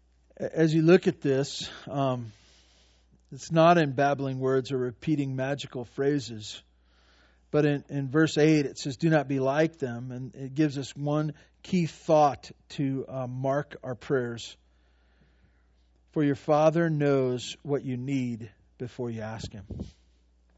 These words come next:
You ever thought about that? It, it's important in our prayers. It's important for us to remember as we pray that our Father knows everything. He knows everything.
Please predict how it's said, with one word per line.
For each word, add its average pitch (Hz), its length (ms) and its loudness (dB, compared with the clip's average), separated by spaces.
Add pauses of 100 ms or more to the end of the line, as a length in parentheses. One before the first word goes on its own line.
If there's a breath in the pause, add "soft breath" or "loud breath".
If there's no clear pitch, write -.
(1400 soft breath)
You 190 80 2
ever 190 100 6
thought 143 220 4
about 143 240 2
that? 156 220 2
It, 139 240 -2
it's 143 240 -4
important 151 680 0
in 139 160 -8
our 123 80 -6
prayers. 117 460 -6 (480)
It's - 120 -12
important 160 460 -2
for 151 140 0
us 147 220 -4
to 160 100 -2
remember 135 920 -2 (360 soft breath)
as 135 260 -6
we 139 100 -2
pray 127 480 -4 (440 soft breath)
that 147 240 -2
our 139 160 -4
Father 151 880 0 (840)
knows 151 460 6 (100)
everything. 147 540 -2 (640 loud breath)
He 131 80 -10
knows 156 260 0
everything. 165 480 -4